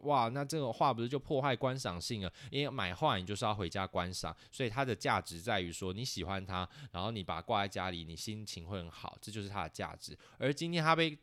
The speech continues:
剁碎了，被切碎了，那么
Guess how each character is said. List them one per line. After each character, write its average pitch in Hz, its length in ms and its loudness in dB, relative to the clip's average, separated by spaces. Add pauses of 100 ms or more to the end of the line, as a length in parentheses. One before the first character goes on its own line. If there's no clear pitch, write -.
(160)
剁 131 180 4
碎 101 300 2
了， 73 120 -2
被 123 220 -2
切 - 340 -2
碎 107 340 0
了， - 140 -8 (420)
那 131 120 0
么 101 260 0